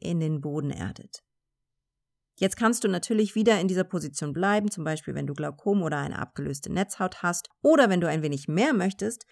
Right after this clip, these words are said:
dann kannst du deinen Arm Richtung Raumdecke ausstrecken. Nimm hier einen tiefen Atemzug in dieser Position.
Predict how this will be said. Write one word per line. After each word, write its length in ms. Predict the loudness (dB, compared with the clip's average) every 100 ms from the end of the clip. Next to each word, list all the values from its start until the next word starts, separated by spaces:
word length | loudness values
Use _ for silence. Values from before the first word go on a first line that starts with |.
| _
dann 160 | -2 -2
kannst 360 | 2 2 2 -2
du 60 |
deinen 340 | 0 0 0 -2
Arm 380 | -2 2 4 2
Richtung 400 | 0 -4 -4 -6
Raumdecke 720 | -4 0 2 2 2 -2 -6
ausstrecken. 720 | -10 -10 -10 -12 -14 -16 -16 _ _ _ _ _ _ _ _ _ _
Nimm 260 | 6 6 6
hier 380 | 4 2 4
einen 320 | 2 0 -2 -2
tiefen 560 | -2 0 2 0 -2
Atemzug 580 | 0 0 0 -4 -6 -6
in 180 | 4 4
dieser 220 | 4 2
Position. 760 | -4 -6 -8 -10 -6 -6 -6 -10